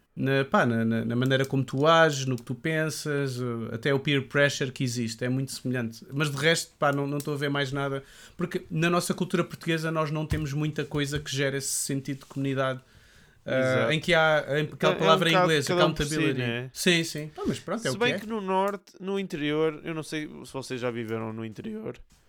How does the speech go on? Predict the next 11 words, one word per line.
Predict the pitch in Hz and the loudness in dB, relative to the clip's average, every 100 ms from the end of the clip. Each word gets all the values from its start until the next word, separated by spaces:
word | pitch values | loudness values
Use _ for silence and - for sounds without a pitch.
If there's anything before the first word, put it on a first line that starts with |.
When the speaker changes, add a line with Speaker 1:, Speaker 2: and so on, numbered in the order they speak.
| - - - - _ | -20 -20 -20 -20 _
Speaker 2:
eh, | 131 127 120 | -2 2 0
mas | 123 131 | 0 -2
eu | 139 | -2
falo | - 139 | 0 -2
em | |
Trás-os-Montes | 135 143 127 127 127 123 | 0 0 0 -2 -6 -6
em | |
específico, | 120 - - 139 139 151 | -8 -10 -6 -6 -6 -8
tens | - 151 | -8 -8
muito | 147 160 175 170 | -6 -6 -8 -4
essa. | 160 160 165 165 160 | -6 -4 -4 -2 -4